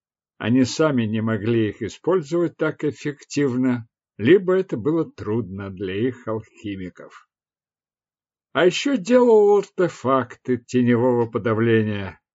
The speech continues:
хоть и куда проще, используемых нами, клепал сокрытие нашим людям. Дрим тоже помогал, когда не занимался с Присциллой,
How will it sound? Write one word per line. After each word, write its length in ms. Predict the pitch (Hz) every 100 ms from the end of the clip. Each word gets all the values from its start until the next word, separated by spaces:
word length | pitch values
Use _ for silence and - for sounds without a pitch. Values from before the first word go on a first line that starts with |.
| _ _
хоть 280 | - 123 117
и 40 |
куда 340 | - 113 123
проще, 720 | 120 127 208 180 - 98 85 - _ -
используемых 1000 | 95 - 127 117 95 113 107 107 - -
нами, 500 | 107 110 104 101 87 _ _ _ _ _ _ _ _ _
клепал 760 | - 123 120 - 127 117 95 _ _ _ _ _
сокрытие 1120 | - 117 - - 147 175 - 160 156 147 143 _ _ _
нашим 560 | 90 110 113 - 98
людям. 520 | 90 90 95 90 87 85 _ _ _ _ _ _ _ _ _ _ _ _ _ _ _ _ -
Дрим 420 | 98 170 269 233
тоже 340 | 240 226 180 165
помогал, 720 | 131 113 98 85 95 95 - _ _ _ _ _ _
когда 340 | 110 101 123
не 120 | 123 117
занимался 720 | 113 127 123 123 104 - 98
с 100 | -
Присциллой, 840 | - 104 - - 110 92 92 90